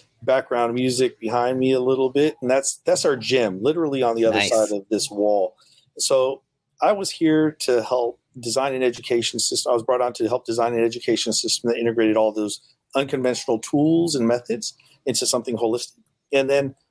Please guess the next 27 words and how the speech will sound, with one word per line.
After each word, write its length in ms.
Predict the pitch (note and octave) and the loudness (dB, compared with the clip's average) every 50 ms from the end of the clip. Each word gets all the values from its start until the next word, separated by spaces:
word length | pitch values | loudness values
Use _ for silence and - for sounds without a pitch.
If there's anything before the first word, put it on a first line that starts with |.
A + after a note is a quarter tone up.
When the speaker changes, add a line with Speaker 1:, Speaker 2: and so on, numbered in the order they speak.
| _ - | _ -6
Speaker 1:
to 140 | - C3+ - | -6 -6 -2
open 300 | - C#3 C#3 C3+ - C#3 | 0 0 0 0 -2 0
a 80 | B2 A2+ | 0 0
facility 520 | - - A#2 - - D3+ D#3 D#3+ C#3 B2 | -2 -2 -4 0 2 2 2 2 0 -2
where 200 | B2 A#2+ B2 A2+ | -2 0 0 0
we 160 | A2+ A#2 A#2+ A#2+ | 0 0 -2 -4
use 360 | A#2+ A#2+ B2 C3+ C3+ A#2+ - | -4 -2 0 0 0 2 2
this 200 | C3 B2 - - | 0 0 0 -2
as 120 | A#2+ G#2+ | -4 -4
an 100 | A#2+ B2 | -2 0
R 200 | - A#2 B2 B2+ A#2+ | 0 0 2 0 0
and 200 | A#2 A2 A2 A2 | -2 -4 -6 -6
D 480 | - B2 C#3 D#3 D#3 C3+ A#2+ A2+ A2 _ - | -6 -4 -2 -2 -2 -2 -4 -8 -12 _ -6
platform 600 | - B2+ D3 F3 F3 - - - B2 A2+ A2 G#2+ | -2 0 2 2 0 -2 -2 -2 0 0 0 -2
to 120 | - A#2+ A#2 | 0 0 0
understand 420 | A#2 A#2+ A2 - B2+ A#2+ A2+ A2+ | 0 0 0 0 0 0 0 0
how 380 | - B2 B2 C3 C3 B2+ B2 _ _ _ _ _ _ - | 0 0 2 2 2 -2 -4 _ _ _ _ _ _ -14
those 800 | C#3 A2+ B2+ B2+ C#3+ D#3 D#3 D3 C#3 C#3 C3+ - - - - - _ _ _ _ _ - _ _ _ _ - C#3 - _ _ _ - | -4 0 2 2 2 2 2 0 -2 -2 -2 -2 -2 -2 -6 -12 _ _ _ _ _ -20 _ _ _ _ -20 -20 -20 _ _ _ -2
theories 580 | - F3+ A3 G3+ D#3 A2+ G#2 A2+ C#3 D3+ D3 - | 0 2 2 2 2 0 -2 -2 -2 -2 -4 -4
and 140 | - A2+ - | -4 -4 -2
philosophies 560 | A#2 A2 A#2+ C3+ C3+ - - - - A#2+ A2+ | 0 2 2 2 2 0 -4 -10 -10 -4 -2
that 140 | A#2+ G#2+ A2 | -2 0 0
we 100 | A#2+ D#3 | -2 -2
brought 220 | D3 C3+ A2+ A2+ | 0 0 -2 -2
to 100 | - - | -2 -6
the 80 | A2 G#2 | -8 -8
table 440 | - - F3 F#3+ D#3+ C#3 B2+ A#2+ | -2 0 -2 0 2 0 0 0